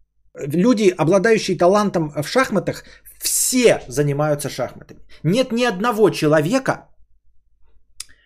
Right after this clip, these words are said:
который, у которого есть талант в шахматах и который этим не занимается или хотя бы не играет и не имеет какие-то рейтинги, понимаете?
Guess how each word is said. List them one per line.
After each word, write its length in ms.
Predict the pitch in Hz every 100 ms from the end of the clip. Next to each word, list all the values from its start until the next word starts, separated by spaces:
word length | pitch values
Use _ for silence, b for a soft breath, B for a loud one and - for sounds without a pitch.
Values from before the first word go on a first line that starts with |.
| b b b
который, 720 | - 160 226 233 214 175 151 -
у 80 | 160
которого 380 | 190 208 180
есть 360 | 165 147 175 -
талант 320 | 156 156 147
в 60 | -
шахматах 460 | 247 - 170 147 -
и 80 |
который 400 | 151 165 214 220
этим 460 | 175 180 185 180 151
не 140 | 151 151
занимается 480 | 165 165 208 -
или 60 | 143
хотя 180 | 151 170
бы 100 | 156
не 160 | 151
играет 320 | 135 180 175 139
и 20 |
не 140 | 139
имеет 220 | 151 151
какие-то 320 | 131 - 135 135
рейтинги, 340 | 127 98 95
понимаете? 520 | - 110 170 147 -